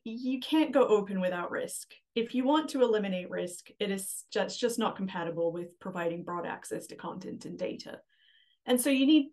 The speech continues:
do need to consider those risks very carefully. You need to consider them in order to understand how to reduce them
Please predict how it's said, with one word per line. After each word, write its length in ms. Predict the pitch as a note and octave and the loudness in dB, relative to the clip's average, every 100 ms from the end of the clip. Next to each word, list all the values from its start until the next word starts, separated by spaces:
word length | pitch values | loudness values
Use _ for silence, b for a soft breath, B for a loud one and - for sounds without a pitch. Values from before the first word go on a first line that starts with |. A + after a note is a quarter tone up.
| - | 0
do 120 | D#4+ | 6
need 160 | D4 C4+ | 6 6
to 80 | G#3+ | 2
consider 380 | G3 F#3+ G3+ F#3+ | 0 -2 -2 0
those 240 | F#3+ F3+ | -2 -2
risks 320 | F3 - - | -6 -6 -8
very 200 | F#3+ F3+ | -4 -4
carefully. 600 | F3 A#3+ A3 - - - - _ _ _ _ _ - | -2 0 -2 -2 -6 -8 -14 _ _ _ _ _ -6
You 100 | A#3 | 4
need 140 | C#4+ | 6
to 60 | D4+ | 6
consider 400 | A#3 A3 G#3+ G3 | 0 0 2 2
them 160 | F#3 F3+ | 0 -2
in 80 | |
order 240 | F3+ F3+ E3+ | -2 -2 -4
to 180 | - - | -8 -6
understand 480 | G3+ F#3 F#3+ F#3 F3+ | -4 -2 -2 -4 -4
how 120 | F#3 | -4
to 100 | E3+ | -4
reduce 420 | E3+ F3+ D4+ F4 | -4 -2 -2 -2
them 320 | - E4+ F4 | -2 -2 -2